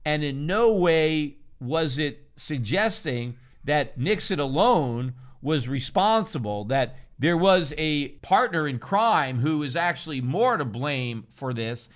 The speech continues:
and that was F D R. Because what F D R did is he ended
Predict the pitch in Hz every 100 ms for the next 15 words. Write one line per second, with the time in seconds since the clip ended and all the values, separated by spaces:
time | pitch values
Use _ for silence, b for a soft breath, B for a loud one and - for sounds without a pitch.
0 | b b - 156 151 180 196 190 147 151
1 | 131 - 165 - 156 214 190 123 135 147
2 | 135 175 160 208 226 - 190 170 135 143
3 | 214 220 143 131 b b b 160 147 -
4 | 196 190 160 190 240 202 160 156 135